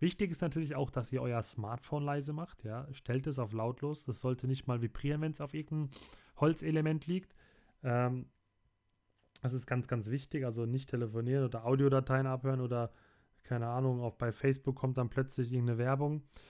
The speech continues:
Grundsätzlich würde ich aber bei den ersten Ansätzen gemeinsam mit dem Pächter das Handy sowieso liegen lassen.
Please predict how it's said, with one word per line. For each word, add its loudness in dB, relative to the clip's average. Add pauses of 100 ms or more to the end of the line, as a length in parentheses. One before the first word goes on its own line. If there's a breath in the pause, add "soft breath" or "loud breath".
(200 loud breath)
Grundsätzlich 6
würde 6
ich 2
aber 6
bei 6
den 2
ersten 0
Ansätzen 2
gemeinsam 4
mit 0
dem -2
Pächter -2
das -4
Handy 2
sowieso 2 (240 soft breath)
liegen 4
lassen. 0